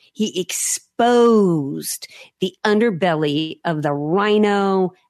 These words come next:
establishment uniparty system, especially the neocons like Nikki Haley that lying to our face and acting as though there's some, some, um,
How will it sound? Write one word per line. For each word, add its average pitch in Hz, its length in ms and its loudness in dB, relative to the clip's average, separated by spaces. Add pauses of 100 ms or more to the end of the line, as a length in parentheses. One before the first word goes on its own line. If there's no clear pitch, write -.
establishment 170 1000 -4
uniparty 156 960 -2
system, - 560 -8 (800)
especially 208 1000 0
the 160 140 0
neocons 156 840 -2
like 131 160 -6
Nikki 175 320 0
Haley 147 600 -2 (320)
that 160 120 -2
lying 202 640 2
to 196 140 -2
our 170 120 0
face 165 420 -2
and 156 100 0
acting 170 400 0
as 156 120 -2
though 165 200 2
there's 160 260 -2
some, 175 240 -2 (420)
some, 180 640 -2
um, 160 760 -2